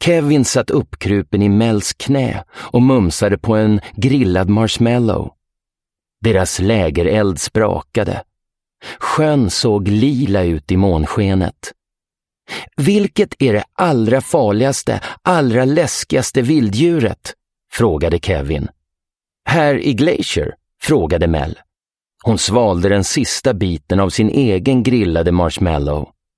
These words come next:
Kevin nickade. "Grizzlybjörnen", sa hon. "Men bara om man överraskar den." Det visste alla.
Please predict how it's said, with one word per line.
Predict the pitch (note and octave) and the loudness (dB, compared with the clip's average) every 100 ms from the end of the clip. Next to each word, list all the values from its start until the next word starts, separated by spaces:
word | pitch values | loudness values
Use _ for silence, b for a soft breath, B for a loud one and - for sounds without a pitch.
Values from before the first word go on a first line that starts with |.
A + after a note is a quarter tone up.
| _ _ _ B B - | _ _ _ B B -2
Kevin | A2+ D2+ F2 F2+ | -2 0 0 0
nickade. | G2 - G2 F#2 - - _ _ _ _ _ _ - | 0 -4 -4 -4 -6 -12 _ _ _ _ _ _ -6
"Grizzlybjörnen", | A#2 F3+ - C3+ A#2 C3 D#3+ A2 F2+ - - _ - | 0 0 0 0 2 2 2 0 0 -4 -14 _ -4
sa | - | -2
hon. | D#2+ D#2 C#2 - _ _ _ B B | -2 -4 -6 -10 _ _ _ B B
"Men | C3 D#3 D#3 D3 | 0 2 2 -2
bara | - F2+ D#3+ C#3 E3 | -6 -2 2 2 2
om | F#3 | 2
man | F#3 | 2
överraskar | E3 E3 E2+ G#2+ D3 - D3 F#2 | 2 2 0 0 -2 -2 -4 -4
den." | D2 - - _ _ _ _ _ _ | -4 -8 -12 _ _ _ _ _ _
Det | F#2 B2+ B2 | -2 2 2
visste | F#2+ G#2+ - - | 0 -2 -2 -4
alla. | - G#2+ D#2+ G#2 G#2 | -2 -2 0 -2 -2